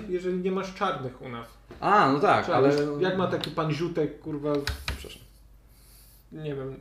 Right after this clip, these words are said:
Speaker 1: z Nasielska czy skądś,
Speaker 2: Tak, tak, tak.
Speaker 1: ogarnąć, że hej, czarni to też ludzie, jak on nigdy czarnego
Speaker 2: Nie
Speaker 1: nie
Speaker 2: wiedział,
Speaker 1: widział.
Speaker 2: to jest, ale to też jest dla mnie właśnie zawsze ciekawe było, że to jest, y, dla nich raczej koncept teoretyczny, dla większości ludzi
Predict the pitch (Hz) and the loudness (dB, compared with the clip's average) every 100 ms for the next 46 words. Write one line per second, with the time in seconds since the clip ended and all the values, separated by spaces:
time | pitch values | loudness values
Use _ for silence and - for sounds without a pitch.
0 | - 151 156 156 - 151 - 139 - 143 | -18 -12 -6 -4 -2 -4 -4 -8 -8 -10
1 | - 143 147 120 113 120 117 117 110 143 | -6 -4 0 0 -2 -4 -4 -4 -2 0
2 | 147 147 151 147 131 147 147 143 147 139 | 0 2 0 -2 -2 0 0 0 2 2
3 | - 151 147 151 147 156 - 151 151 151 | 0 -4 -4 -4 -2 -4 0 0 2 4
4 | 147 147 147 147 151 151 151 - 151 156 | 4 2 0 -2 -2 -4 -4 -4 -2 0
5 | 120 127 135 120 110 107 107 - - - | 2 4 4 4 4 2 -2 -8 -18 -6
6 | 135 254 294 120 120 117 113 113 113 113 | -2 2 2 2 0 -2 -4 -4 -6 -6
7 | 117 - 120 107 104 101 110 - - 113 | -8 -2 0 0 0 -2 -4 -4 -6 -6
8 | - 123 113 127 139 131 123 123 135 139 | -4 -4 -2 -4 -4 -6 -6 -6 -6 -4
9 | 135 - 120 123 120 123 - 139 208 113 | -4 -2 0 0 -2 -6 -6 -6 -6 -8
10 | 104 101 110 113 104 104 | -8 -8 -10 -8 -8 -8